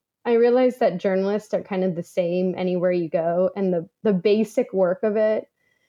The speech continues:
the ethical guidelines, the fact checking, the process of journalism, of, like, doing journalism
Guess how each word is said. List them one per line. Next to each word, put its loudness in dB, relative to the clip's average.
the 2
ethical 0
guidelines, 0
the -2
fact -4
checking, -2
the -2
process -4
of -4
journalism, -2
of, -2
like, -2
doing 0
journalism -6